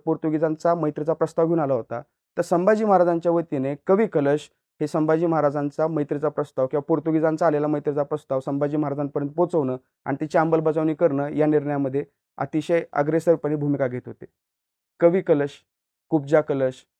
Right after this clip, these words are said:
कुब्जा, कलुषा, कुब्जा कलुष अशा पद्धतीच्या विचित्र नावाने कवी कलशाचं नाव आपल्याला इतिहासाच्या पानांमध्ये वाचायला मिळतं. मल्हाररामराव चिटणीस असेल,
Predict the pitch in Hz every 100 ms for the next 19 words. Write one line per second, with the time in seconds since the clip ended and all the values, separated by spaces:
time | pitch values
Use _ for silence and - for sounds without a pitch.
0 | _ 170 156 131 143 127 120 _ _ _
1 | 160 170 160 - 131 123 123 _ _ _
2 | 165 143 165 160 156 139 135 131 - _
3 | 143 143 196 202 165 160 156 180 165 165
4 | 247 233 226 185 147 131 143 147 165 165
5 | 156 151 143 151 143 120 131 147 147 143
6 | 143 143 135 139 135 131 139 135 131 127
7 | 120 104 - - _ _ _ - 139 143
8 | 143 147 143 139 143 - 143 139 - 139